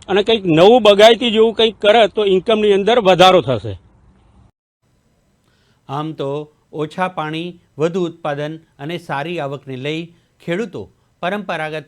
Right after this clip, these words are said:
Speaker 2: ખેતી છોડી અવનવી ખેતી કરવા લાગ્યા છે, ત્યારે અન્ય ખેડૂતો પણ આ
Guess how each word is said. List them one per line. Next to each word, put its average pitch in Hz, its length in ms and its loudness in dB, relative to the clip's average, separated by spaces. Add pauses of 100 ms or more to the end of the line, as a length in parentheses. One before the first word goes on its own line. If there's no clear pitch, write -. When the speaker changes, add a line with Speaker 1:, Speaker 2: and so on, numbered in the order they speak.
Speaker 2:
ખેતી 135 340 -12
છોડી 143 280 -8 (360)
અવનવી 202 480 -6
ખેતી 143 300 -12
કરવા 127 280 -10
લાગ્યા 117 320 -12
છે, 104 100 -18 (460)
ત્યારે 120 260 -8
અન્ય 131 220 -10
ખેડૂતો 139 400 -10
પણ 156 200 -12 (380)
આ 190 40 -8